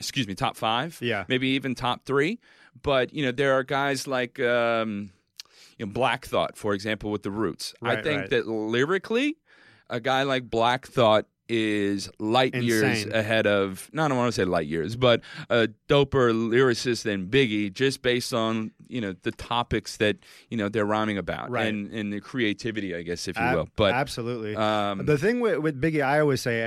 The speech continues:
Speaker 2: and you know me, like, I'm, I'm a Jigga fan. I
Speaker 1: Right.
Speaker 2: think, I think that as far as, you know, lyricist goes, I think Jay-Z was definitely the better lyricist.
Speaker 1: Yeah.
Speaker 2: But Big was a better rapper.
Speaker 1: Right.
Speaker 2: You know what I mean? Like,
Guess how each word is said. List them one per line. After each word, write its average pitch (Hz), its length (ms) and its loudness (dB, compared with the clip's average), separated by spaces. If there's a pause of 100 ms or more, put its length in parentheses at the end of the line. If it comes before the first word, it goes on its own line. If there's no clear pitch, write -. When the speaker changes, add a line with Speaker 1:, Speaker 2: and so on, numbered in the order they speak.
Speaker 2:
and 113 180 -4
you 139 80 0
know 147 160 6
me, 135 180 4
like, 110 160 -2
I'm, 113 200 -4
I'm 113 120 -4
a 110 60 -2
Jigga 113 260 0
fan. 101 320 -8
I 120 120 -2
Speaker 1:
Right. - 100 -2
Speaker 2:
think, 160 340 0
I 135 120 0
think 160 240 -4
that 123 240 2
as 123 180 -2
far 139 240 0
as, 110 380 -4
you 131 120 -6
know, 110 480 -4 (300)
lyricist 147 560 2
goes, 110 320 -2
I 117 80 0
think 131 240 -2
Jay-Z 123 380 -2
was 113 200 -4
definitely 120 280 -2
the 110 100 -4
better 113 220 -4
lyricist. 127 520 -2
Speaker 1:
Yeah. 87 200 -2 (180)
Speaker 2:
But 120 220 -2
Big 143 160 4
was 139 160 0
a 123 60 -2
better 110 280 -2
rapper. 107 460 0
Speaker 1:
Right. 95 260 2 (140)
Speaker 2:
You 123 80 -2
know 127 80 2
what 131 60 2
I - 0 -
mean? 139 180 0
Like, 120 200 -2